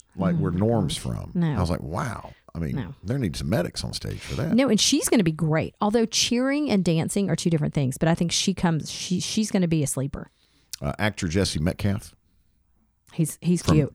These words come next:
Speaker 1: Desperate Housewives fame.
Speaker 2: Yes.
Speaker 1: Uh, rapper Nelly had nothing going on.
Speaker 2: Yeah.
Speaker 1: He's in. Uh, from the M T V show Catfish, the host Nev Schulman.
Speaker 2: Yep.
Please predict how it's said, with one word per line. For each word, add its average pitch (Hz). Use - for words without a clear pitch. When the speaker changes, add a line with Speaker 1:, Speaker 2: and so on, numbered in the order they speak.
Speaker 1:
Desperate 87
Housewives 71
fame. -
Speaker 2:
Yes. 147
Speaker 1:
Uh, 58
rapper 147
Nelly 80
had 82
nothing 101
going 58
on. 58
Speaker 2:
Yeah. 139
Speaker 1:
He's 95
in. 60
Uh, 64
from 90
the 71
M 120
T 117
V 104
show 92
Catfish, -
the 76
host 90
Nev 90
Schulman. 143
Speaker 2:
Yep. 170